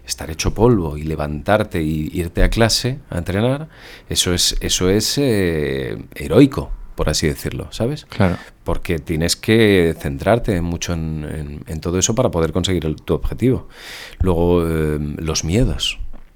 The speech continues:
Speaker 1: Pues estamos llenos de miedos, llenos. Entonces, es como, uf,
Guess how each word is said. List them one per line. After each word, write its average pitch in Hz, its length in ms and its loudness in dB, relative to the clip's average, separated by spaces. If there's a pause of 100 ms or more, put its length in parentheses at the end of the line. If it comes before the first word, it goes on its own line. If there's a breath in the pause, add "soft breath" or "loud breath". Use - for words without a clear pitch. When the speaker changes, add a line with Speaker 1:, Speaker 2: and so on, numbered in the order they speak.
(460)
Speaker 1:
Pues - 140 -2
estamos 80 300 0
llenos 95 220 2
de 82 100 0
miedos, 82 560 -2 (420)
llenos. 90 520 -2 (640 soft breath)
Entonces, 80 680 -2
es 85 160 -2
como, 90 760 2
uf, - 340 -6